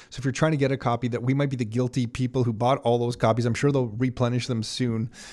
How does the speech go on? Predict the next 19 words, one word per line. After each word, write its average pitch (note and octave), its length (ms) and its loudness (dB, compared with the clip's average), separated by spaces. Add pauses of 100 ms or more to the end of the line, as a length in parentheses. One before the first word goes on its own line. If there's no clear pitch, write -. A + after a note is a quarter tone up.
(180)
Um, A#2 360 4
but B2+ 120 4
if B2 80 2
you C#3 80 2
haven't A3 200 4
read F3+ 140 4
that C3 140 4
book, D3 180 4
it's, A#2+ 120 -4
it - 100 0
was B2 160 4
written F3+ 180 2
twenty C#3+ 240 -4
years C#3 220 0
ago, A#2 160 -2
and A#2 100 0
it G2+ 80 -8
really F#3 260 0
just D3 280 -2